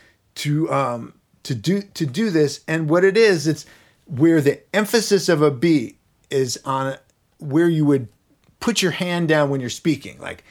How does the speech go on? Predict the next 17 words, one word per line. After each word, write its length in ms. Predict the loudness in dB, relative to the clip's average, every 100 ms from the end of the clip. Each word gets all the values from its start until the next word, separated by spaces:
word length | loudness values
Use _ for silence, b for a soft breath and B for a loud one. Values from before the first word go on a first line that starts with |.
| b b b
if 100 | -12
I'm 140 | -12 -12 _
emphasizing 760 | -4 0 0 2 2 2 0 0
the 100 | -2
words 640 | -2 0 0 0 -4 -8
that 100 | -8
I'm 140 | -8 -10
speaking, 600 | -10 -2 -2 -2 -10 -6
and 80 |
right 200 | -4 -4
now 240 | 0 2 2
I'm 120 | 0
going 400 | -2 0 -2 -6 b b _ _
down, 600 | -2 0 2 0 -4 -8 -16 _
down, 580 | -8 -6 -6 -8 -8 -10 -14 -6
down. 380 | -2 -2 -6 -14 _ b b
I'm 480 | -12 -10 -12 -14